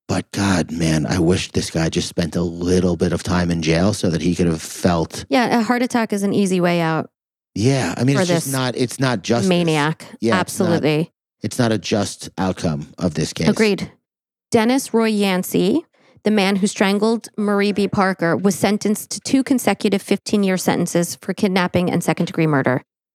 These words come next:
Speaker 2: He was released in twenty twenty-one.
Speaker 1: What?
Speaker 2: Jessie Ray,
Speaker 1: So he's
Speaker 2: David's
Speaker 1: out there?
Speaker 2: daughter, mm-hmm, was only sentenced to five years, as I said, of probation for second-degree kidnapping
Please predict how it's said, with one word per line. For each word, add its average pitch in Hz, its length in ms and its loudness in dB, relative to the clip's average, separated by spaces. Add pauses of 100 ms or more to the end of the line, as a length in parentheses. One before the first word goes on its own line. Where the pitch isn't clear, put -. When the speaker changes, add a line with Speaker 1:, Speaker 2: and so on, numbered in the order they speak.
(160)
Speaker 2:
He 208 140 2
was 214 160 2
released 202 360 0
in 175 120 2
twenty 165 260 0
twenty-one. - 480 0 (380)
Speaker 1:
What? 131 960 -2
Speaker 2:
Jessie 202 380 2
Ray, 185 460 2
Speaker 1:
So 180 60 0
he's 185 160 2
Speaker 2:
David's 196 100 -4
Speaker 1:
out 147 120 -2
there? 233 100 0
Speaker 2:
daughter, 202 380 0 (340)
mm-hmm, 180 260 -6 (460)
was 208 160 0
only 240 300 0
sentenced 233 500 -2
to 220 60 0
five 208 320 0
years, 190 200 0
as 175 200 0
I 202 60 2
said, 190 220 -2
of 190 120 -6
probation 170 600 0
for - 160 -2
second-degree 202 600 -2
kidnapping 220 600 0